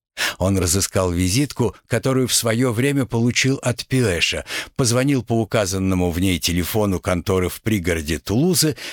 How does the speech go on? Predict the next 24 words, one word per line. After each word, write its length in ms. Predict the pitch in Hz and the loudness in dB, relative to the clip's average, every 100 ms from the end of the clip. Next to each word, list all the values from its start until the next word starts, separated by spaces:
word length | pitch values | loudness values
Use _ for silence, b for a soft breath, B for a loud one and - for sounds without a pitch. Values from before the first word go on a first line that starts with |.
| B | B
представился 720 | - 165 - 165 151 139 - 127 | -4 0 0 0 0 0 2 2
секретарше 800 | 123 95 107 147 151 - 139 - B | 0 -2 -2 0 0 0 0 -2 B
и 140 | 156 | -2
через 320 | 135 143 135 120 | 0 2 2 0
десять 380 | 143 - 127 | 0 0 0
секунд 480 | - 143 180 180 - - | -2 0 0 -2 -4 -2
услышал 540 | 135 - 170 - 147 | 0 2 0 2 -2
хриплый 500 | - 127 135 123 131 | 0 0 0 0 -2
голос. 480 | 92 82 71 - - _ _ _ _ _ _ _ - | 0 0 0 -2 -4 _ _ _ _ _ _ _ -2
«Как 220 | 107 107 | -2 0
дела, 460 | 131 139 175 92 | 0 2 2 0
дорогой 440 | 71 135 160 196 156 | 0 0 0 0 0
друг? 380 | 143 90 - - B B | -2 -4 -6 -14 B B
Рад 340 | - 113 165 151 | 0 2 0 0
вас 220 | 165 - | 2 2
слышать. 640 | - 202 185 - 73 - _ _ | 0 0 0 -2 -4 -10 _ _
Чем 280 | - 120 175 | 0 2 2
могу 360 | 185 160 135 143 | 2 2 0 0
быть 280 | 151 - | 0 -2
полезен?» 560 | - 87 85 82 147 147 - _ _ _ _ - B - | -2 0 0 0 -2 -4 -14 _ _ _ _ -8 B -4
Франк 480 | 139 147 147 - - | 0 2 0 -2 -2
изложил 560 | 139 110 120 101 131 | -2 2 0 2 0
свою 340 | - - 98 104 | 0 0 0 0
проблему. 600 | 95 82 71 67 65 | -2 -2 -2 -2 -4